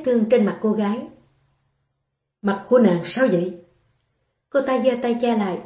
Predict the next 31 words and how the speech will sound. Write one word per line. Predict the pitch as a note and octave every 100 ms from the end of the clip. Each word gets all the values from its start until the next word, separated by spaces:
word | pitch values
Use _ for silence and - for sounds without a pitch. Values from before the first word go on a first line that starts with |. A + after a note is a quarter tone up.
| -
giọng | G3+ A3 G3+
điệu | G#3 F#3+
né | G3+ A3+ A#3+
tránh. | A#3+ C#4+ F#4 - _ _ _ _ _ _ _ _ _ _ _
"Ừ, | - D4 C#4 - - _ _
không | - E4 D#4+
có | F4 F#4+
gì, | B3+ B3 A#3 - - _
vừa | C4+ D4
rồi | - C#4 C4 B3+ -
thiếp | - G4 A#4
không | - D#4 C#4+
cẩn | C4+ D4
thận | - A#3 A#3 A#3
tự | C4+ A#3 A3+
cào | - B3+ A#3
lên." | A#3 D4+ D#4 - _ _ _ _ _ _ _ _ _ _ _ _ _
Cô | C#4
giả | A#3+ G#3+ -
kiết | F4 F4+
trầm | A#3 G3
mặt, | F#3+ F3 - _ -
bàn | B3 A#3
tay | C4
gắt | B3+ D#4+
gao | B3 A#3+ A3+
nắm | A#3 C4+ F4+
chặt | A#3+ A3+ -
tay | A#3
cô | A#3
ta. | A3 A3 G#3+ G#3